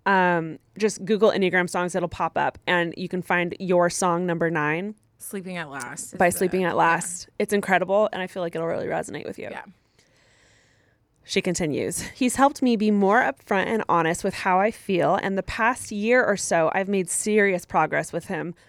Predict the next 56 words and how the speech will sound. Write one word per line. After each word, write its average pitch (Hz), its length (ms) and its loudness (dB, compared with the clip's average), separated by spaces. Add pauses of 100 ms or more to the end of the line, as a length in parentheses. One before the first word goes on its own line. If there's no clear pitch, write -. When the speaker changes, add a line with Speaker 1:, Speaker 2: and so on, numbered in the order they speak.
Speaker 1:
because 339 320 4
of 214 80 0
him. 139 280 -8 (920)
We've 220 200 -2
broken 302 300 6
up 349 180 0
once 190 320 2
for 226 140 4
about 196 280 4
two - 160 0
months 202 320 0
last 170 280 0
year, 165 200 4
and 143 120 2
it 175 60 -2
was 196 120 -4
because 220 320 -2
we 220 120 2
were 208 100 2
doing 175 280 -2
long 175 200 0
distance 175 400 -6
for 190 80 -8
two 185 160 -8
semesters 170 580 -4
while 160 100 2
I 156 100 2
was 175 120 -4
at 190 100 -8
school, 165 340 2
and 190 200 0
neither 196 300 4
of 185 80 0
us 175 120 -2
could 180 160 -6
cope - 300 -8
very 147 220 -2
well. 143 320 -4 (520)
We 185 120 -2
got 202 180 2
back 240 180 2
together 185 380 2
and 175 220 4
have 175 200 -4
worked 190 260 -4
through 202 200 0
those 180 180 2
issues, 165 540 -4 (260)
and 208 80 -12
for 226 100 2
the 220 80 0
past 285 360 0
year, 175 240 4
everything 214 300 0
has 226 160 0
been 202 200 2